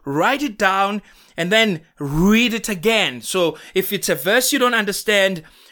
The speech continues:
go to that verse, um, to the passage where the verse is found. Read it. Read the whole chapter. Read the whole chapter. Try to see what this verse is saying. If that even more difficult,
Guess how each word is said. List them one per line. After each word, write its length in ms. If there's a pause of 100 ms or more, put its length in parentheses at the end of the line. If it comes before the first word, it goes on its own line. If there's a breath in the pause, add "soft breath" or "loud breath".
(140)
go 280
to 400 (160 loud breath)
that 320
verse, 560 (120)
um, 340
to 160
the 100
passage 580
where 140
the 140
verse 260
is 100
found. 460 (240 loud breath)
Read 460
it. 220 (240 loud breath)
Read 260
the 120
whole 220
chapter. 540 (220 loud breath)
Read 240
the 140
whole 160
chapter. 320
Try 320
to 100
see 500 (260 loud breath)
what 360
this 200
verse 480
is 180
saying. 580 (440 soft breath)
If 320 (340 soft breath)
that 320
even 400 (200 soft breath)
more 240
difficult, 640